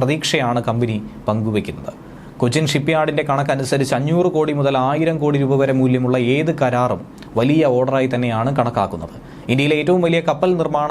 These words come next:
പരിപാലന കേന്ദ്രമാണ് കൊച്ചിൻ ഷിപ്പ്യാർഡ് എന്ന് പറയുന്നത്. കൊച്ചിയിലെ സമുദ്രവുമായി ബന്ധപ്പെട്ട സൗകര്യങ്ങളുടെ ഒരു ഭാഗം കൂടിയാണിത്.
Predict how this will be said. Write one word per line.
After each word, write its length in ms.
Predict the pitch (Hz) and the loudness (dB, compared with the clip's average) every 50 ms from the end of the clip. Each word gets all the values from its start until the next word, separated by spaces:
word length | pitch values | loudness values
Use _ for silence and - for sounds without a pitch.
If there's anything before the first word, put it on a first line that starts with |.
| 151 139 | 0 0
പരിപാലന 420 | 143 139 139 135 143 147 147 147 147 143 | -2 -2 0 0 0 0 0 -2 -4 -4
കേന്ദ്രമാണ് 440 | - 143 139 135 139 135 135 131 135 135 143 | -2 -2 0 0 0 0 0 0 0 0 -2
കൊച്ചിൻ 200 | 135 135 147 147 143 | -2 -2 -4 -4 -2
ഷിപ്പ്യാർഡ് 320 | 175 165 190 180 175 165 | -2 0 2 2 2 4
എന്ന് 100 | 147 135 107 | 2 2 2
പറയുന്നത്. 300 | 101 95 92 87 82 87 - - - - - - - - | 2 0 -2 -6 -8 -10 -12 -14 -18 -20 -18 -8 -2 -2
കൊച്ചിയിലെ 320 | 147 143 165 185 180 190 175 165 | 0 2 4 4 2 2 2 0
സമുദ്രവുമായി 540 | 147 143 143 143 160 165 160 156 151 147 147 143 | 0 0 2 2 2 2 2 2 0 0 0 0
ബന്ധപ്പെട്ട 360 | 131 123 139 131 139 127 139 131 131 - | 0 0 0 0 0 0 -2 -4 -2 -2
സൗകര്യങ്ങളുടെ 760 | - 120 123 127 131 139 147 143 139 139 135 131 127 123 135 139 123 | 0 0 0 0 0 0 0 0 0 0 0 2 2 2 2 2 2
ഒരു 120 | 135 143 127 113 | 0 0 0 0
ഭാഗം 300 | 113 139 147 160 170 190 165 139 | 0 2 2 2 2 0 2 2
കൂടിയാണിത്. 460 | 135 123 107 98 85 80 85 - | 2 2 0 -2 -2 -6 -8 -10